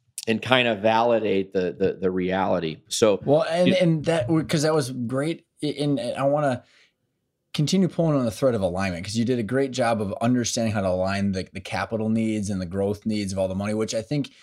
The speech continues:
Speaker 2: you know, uh, curious on your, your comments on this, this concept that I,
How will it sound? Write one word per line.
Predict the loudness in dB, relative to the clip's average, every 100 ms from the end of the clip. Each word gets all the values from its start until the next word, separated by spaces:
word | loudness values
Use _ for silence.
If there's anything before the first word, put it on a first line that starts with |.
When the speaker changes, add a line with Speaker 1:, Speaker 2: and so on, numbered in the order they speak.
| -12 -2
Speaker 2:
you | 2
know, | 2 0 -8 -20 -6
uh, | -4 0
curious | 2 2 2
on | 2
your, | 2 2 0
your | 0 -2 -4 _ -8
comments | -2 0 0 2
on | 0
this, | 0 -4 -10 -12
this | -2 0 0
concept | 0 2 2 0 -2
that | 0
I, | 2